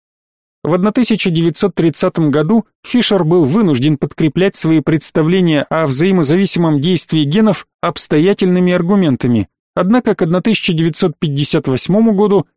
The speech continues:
эта точка зрения стала настолько общепринятой, что во втором издании своей великой книги он счёл возможным подать её как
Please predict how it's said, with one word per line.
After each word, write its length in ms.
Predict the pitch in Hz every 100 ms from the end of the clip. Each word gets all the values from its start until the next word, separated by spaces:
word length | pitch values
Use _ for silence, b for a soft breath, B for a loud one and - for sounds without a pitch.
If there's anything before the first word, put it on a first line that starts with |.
| _ -
эта 180 | 196 226
точка 320 | 214 208 -
зрения 400 | 123 147 196 190
стала 300 | - 175 165
настолько 500 | 165 151 247 233 160
общепринятой, 800 | 151 - 175 - 143 107 107 87 _ _
что 280 | - 156 139
во 120 | 143
втором 360 | - 160 233 214
издании 400 | 120 170 208 185
своей 460 | - 156 175 156
великой 360 | 127 175 175 156
книги 500 | - 220 202 202 -
он 200 | - 214
счёл 400 | 202 - - 226
возможным 580 | 165 165 190 202 180 170
подать 340 | - 165 196 -
её 280 | 170 170 165
как 380 | 175 156 -